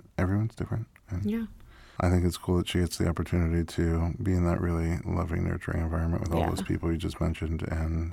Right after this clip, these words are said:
Speaker 1: see what it's about.
Speaker 2: I'm very excited.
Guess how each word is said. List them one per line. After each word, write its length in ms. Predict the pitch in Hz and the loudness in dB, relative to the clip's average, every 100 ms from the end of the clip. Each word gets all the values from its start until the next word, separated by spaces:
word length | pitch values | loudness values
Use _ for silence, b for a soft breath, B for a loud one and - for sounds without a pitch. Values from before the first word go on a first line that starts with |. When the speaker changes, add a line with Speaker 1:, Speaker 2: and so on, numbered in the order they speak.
| - | -10
Speaker 1:
see 460 | - - - - | -10 -8 -6 -4
what 120 | 82 92 | -2 -2
it's 120 | 90 | -2
about. 260 | - 113 - - 190 | -2 -2 -4 -12 -8
Speaker 2:
I'm 120 | 185 | -2
very 260 | 175 - | 0 2
excited. 680 | - - 208 - - 202 196 | 0 -2 -4 -2 -2 -4 -6